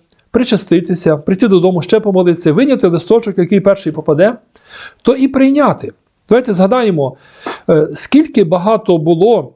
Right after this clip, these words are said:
е, потрачено часу, коштів, зусиль молодими людьми для того, щоб опанувати певну професію, і потім виявлялося, що це не їх. І вони лишали свої дипломи, лишали, м,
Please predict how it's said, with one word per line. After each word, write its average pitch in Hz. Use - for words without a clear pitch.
е, 147
потрачено 180
часу, 165
коштів, 165
зусиль 151
молодими 156
людьми 147
для 156
того, 220
щоб 190
опанувати 170
певну 156
професію, 147
і 135
потім 214
виявлялося, 175
що 156
це 165
не 160
їх. 175
І -
вони 196
лишали 156
свої 139
дипломи, 220
лишали, 190
м, 147